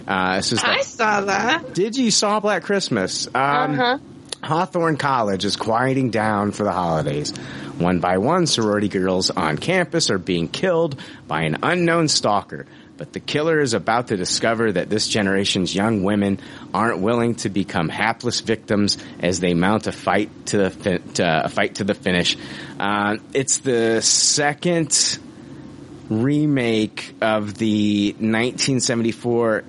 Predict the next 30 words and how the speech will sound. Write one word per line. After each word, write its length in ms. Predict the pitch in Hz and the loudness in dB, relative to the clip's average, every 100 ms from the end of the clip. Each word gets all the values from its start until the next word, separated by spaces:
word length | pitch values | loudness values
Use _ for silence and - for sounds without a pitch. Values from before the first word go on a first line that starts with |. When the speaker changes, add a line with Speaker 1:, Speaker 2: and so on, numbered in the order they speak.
| - | -4
Speaker 1:
Canadian 720 | 113 110 110 117 123 117 104 | 0 2 2 2 2 0 0
film 300 | - 110 101 | 0 0 0
Black 280 | 98 95 - | 2 0 0
Christmas. 640 | 90 82 - 76 78 - - - - - - - | -2 -2 -2 -2 -2 -2 -4 -10 -12 -12 -12 -2
There 100 | 90 | 0
was 140 | 85 | 2
a 40 | 85 | 0
two 180 | - | 0
thousand 300 | 123 95 90 | 2 0 0
six 440 | 85 - 185 165 - | 0 2 2 2 0
film 580 | - 117 101 98 101 101 - - - - | 0 2 4 4 2 -2 -10 -18 -18 -10
that 140 | - | -8
followed 380 | - 107 98 92 | -2 0 2 2
a 40 | |
group 180 | 90 95 | 0 -2
of 80 | 87 | 0
sorority 420 | - 92 87 85 | 2 2 2 2
sisters 440 | 82 92 - 90 80 | 0 0 0 0 -2
who 40 | |
became 220 | 82 82 | -2 -4
targeted 500 | 80 92 85 82 82 76 | -2 0 0 0 0 0
by 140 | 80 | 0
an 100 | 80 | 2
unknown 280 | 80 80 80 | 2 2 2
stalker. 600 | - 98 95 - 85 80 - - - - | 2 2 2 0 -2 -4 -8 -18 -12 -4
Uh, 360 | 85 85 82 | 0 2 2
this 440 | 104 98 135 185 - | 0 -2 0 2 0
film 600 | - 104 80 71 71 - - - - - | 0 0 2 0 -4 -10 -16 -16 -16 -12
stars, 640 | - 98 85 82 78 - 90 | -4 0 2 2 2 2 2
uh, 380 | 80 78 76 | 2 2 2